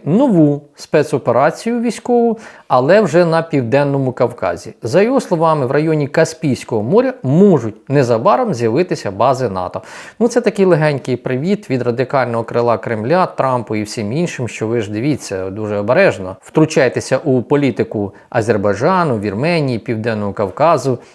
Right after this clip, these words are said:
Та загалом, якщо припиниться російсько-українська війна, ми розпочнемо нову військову спецоперацію, так як то вони розпочали її проти України, але це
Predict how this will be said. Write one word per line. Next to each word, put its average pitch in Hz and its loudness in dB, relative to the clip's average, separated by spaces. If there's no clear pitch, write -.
Та 226 4
загалом, 147 2
якщо 120 -2
припиниться 120 -2
російсько-українська 127 -2
війна, 220 -2
ми 208 0
розпочнемо 156 0
нову 156 2
військову 190 0
спецоперацію, 120 0
так 151 0
як 113 -4
то 151 2
вони 113 0
розпочали 110 -4
її 104 -6
проти 123 -4
України, 185 -2
але 160 2
це 135 0